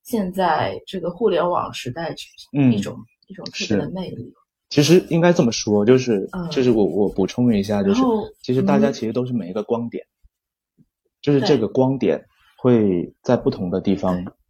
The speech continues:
Speaker 1: 嗯。
Speaker 2: 散作满天星嘛，但是聚是一团火。如果能够因为同一件事情聚在一起，
Speaker 1: 嗯。
Speaker 2: 所以大家就能够把光点连接成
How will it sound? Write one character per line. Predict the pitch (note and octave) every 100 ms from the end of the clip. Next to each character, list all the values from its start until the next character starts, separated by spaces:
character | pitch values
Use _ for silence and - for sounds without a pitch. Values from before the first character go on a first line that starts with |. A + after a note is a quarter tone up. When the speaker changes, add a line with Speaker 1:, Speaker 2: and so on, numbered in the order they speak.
| _
Speaker 1:
嗯。 | E3
Speaker 2:
散 | D3 C3+ G#2+
作 | A#2+
满 | G#2+ -
天 | - A#2+
星 | B2 C#3
嘛， | C#3+ - _ _ _ _ _
但 | - A2
是 | - G#2 F2+ F2 - - - _ _
聚 | - B2
是 | - A#2
一 | A2
团 | - F2+ G2+
火。 | - E2 - _ - - -
如 | G#2+
果 | A#2+ G#2 F2 -
能 | F#2+ F#2 G2+
够 | B2 A2+ - -
因 | A2+ A#2
为 | B2 G#2+
同 | - F#2
一 |
件 | G#2+
事 | G#2+ G2
情 | F#2
聚 | F#2 A2
在 | G2+
一 | F#2
起， | - E2+ A#1+ - _ -
Speaker 1:
嗯。 | D#3+
Speaker 2:
所 | F#2
以 |
大 | G2+ G2
家 | G2+
就 | G2 G2+
能 | F2+ F2
够 | A2+ G2+
把 | - -
光 | G#2 A2
点 | D2
连 | D#2 F2
接 | F#2
成 | F#2 F2 E2+